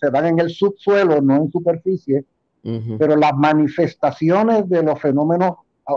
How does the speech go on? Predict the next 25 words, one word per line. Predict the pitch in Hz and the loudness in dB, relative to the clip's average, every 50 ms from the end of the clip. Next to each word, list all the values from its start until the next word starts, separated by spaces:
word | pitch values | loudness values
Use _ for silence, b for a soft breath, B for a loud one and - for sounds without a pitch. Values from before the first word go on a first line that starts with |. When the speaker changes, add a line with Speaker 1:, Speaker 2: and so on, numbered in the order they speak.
| - | -6
Speaker 1:
estoy | 147 135 - 160 | -8 -6 -4 -2
hablando | 170 180 190 190 196 | 0 0 0 0 0
de | 190 | 0
los | 185 190 | 0 0
movimientos | 165 170 156 147 143 156 170 170 180 175 175 | 0 0 0 2 2 0 0 0 -2 -4 -2
sísmicos, | 202 214 180 160 156 135 - 139 135 131 _ _ _ _ _ _ _ _ _ _ - | 0 -2 0 0 -2 -6 -2 -4 -4 -4 _ _ _ _ _ _ _ _ _ _ -4
ocurren | 156 143 - 156 170 170 196 202 202 | -4 -2 0 0 0 2 2 2 2
en | 202 202 202 | 2 2 2
el | 208 196 | 0 2
subsuelo, | 196 220 214 214 - - 196 196 196 240 247 | 0 -2 -2 -2 0 0 2 2 4 2 2
pero | 269 262 233 175 | 2 2 0 2
se | - 196 | 0 0
manifiestan | 175 165 160 147 135 - 160 160 160 185 175 175 | 0 2 0 0 0 0 -2 -2 0 -2 -2 -2
en | 170 170 | -2 -2
superficie. | 165 170 156 - 143 135 - - 247 247 - - 147 123 117 - _ _ _ _ _ _ - | -2 -4 -2 -2 -2 -2 -2 -2 -2 -2 -2 -4 -6 -6 -6 -8 _ _ _ _ _ _ -12
Speaker 2:
Claro. | - 107 104 104 101 92 - | -8 -6 -4 -4 -4 -4 -2
Speaker 1:
Y | 151 165 | 0 0
de | 156 151 143 151 170 | 2 2 2 2 0
hecho, | 175 - 247 247 233 196 170 | 0 0 0 0 0 0 0
eh, | 175 170 160 156 160 | 0 0 0 0 0
en | 151 147 | 0 0
Guayanilla | 147 151 147 143 147 135 135 151 185 247 254 285 262 233 196 190 | 0 0 0 2 0 0 0 0 0 0 0 0 0 0 0 0
hubo | 214 226 220 214 202 202 202 | -2 -2 -2 -2 -2 -2 -4
un | 202 | -6
fenómeno | - - 214 175 180 185 202 208 208 208 208 190 - | -4 -4 -2 0 0 0 0 0 0 0 0 -2 -4